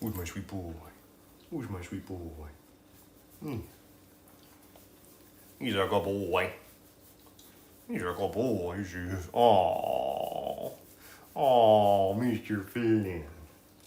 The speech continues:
What's going on? What's going on? What's going on?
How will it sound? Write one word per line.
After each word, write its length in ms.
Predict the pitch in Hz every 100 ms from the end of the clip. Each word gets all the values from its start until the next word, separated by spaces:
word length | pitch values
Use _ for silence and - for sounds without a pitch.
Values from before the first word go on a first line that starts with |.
| - - - - - -
What's 140 | -
going 120 | 107
on? 60 | - - - - - - - - - - - - - -
What's 180 | 147 -
going 140 | -
on? 60 | - - - - - - - - - - - - - - - -
What's 220 | 175 117
going 180 | -
on? 100 | -